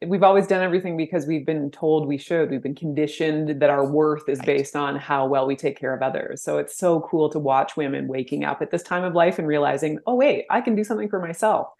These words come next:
Speaker 1: It's really great. And this is part of the reason why I'm doing this podcast and why I'm doing the best I can to take care of myself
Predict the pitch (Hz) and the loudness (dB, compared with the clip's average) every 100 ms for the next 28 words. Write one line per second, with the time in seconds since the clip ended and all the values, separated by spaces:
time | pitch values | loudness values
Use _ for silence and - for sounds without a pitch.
0 | _ _ 180 175 - 143 170 156 151 143 | _ _ -2 -2 -4 0 4 4 4 0
1 | - 170 165 156 156 160 151 143 139 143 | 0 0 0 0 -2 0 0 0 0 0
2 | 143 143 139 - _ _ - 170 170 180 | 0 -2 -4 -10 _ _ 2 4 6 8
3 | 180 175 175 160 170 180 196 180 160 151 | 6 4 4 4 6 4 4 0 0 2
4 | 147 - - - - 170 170 175 170 160 | 2 -2 -12 -16 -2 0 6 6 8 6
5 | 156 143 151 156 151 - 160 - 143 135 | 4 2 0 -2 -2 -2 -2 0 -2 0
6 | 175 202 143 131 | -2 0 0 0